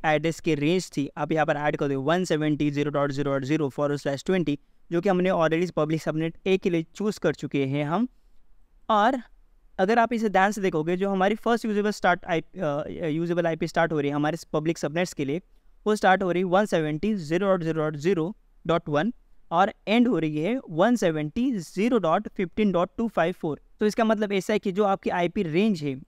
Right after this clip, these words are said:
वन सेवेंटी की, वो यहाँ से स्टार्ट होके यहाँ से ख़त्म हो रही है आपके पब्लिक सबनेट A के लिए। तो आप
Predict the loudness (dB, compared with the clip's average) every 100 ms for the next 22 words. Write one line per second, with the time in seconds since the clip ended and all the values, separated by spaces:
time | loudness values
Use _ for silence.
0 | -4 -2 0 0 0 -2 -2 -4 -8 -10
1 | -20 _ 0 2 2 2 0 0 0 0
2 | 0 0 0 0 -2 -2 -6 -4 -4 -2
3 | -2 -2 -2 -2 -4 -4 -2 -2 0 -2
4 | -2 -2 -2 0 0 0 -2 -4 -8 -16
5 | _ -20 -6 0 0 0 -6 -2 0 0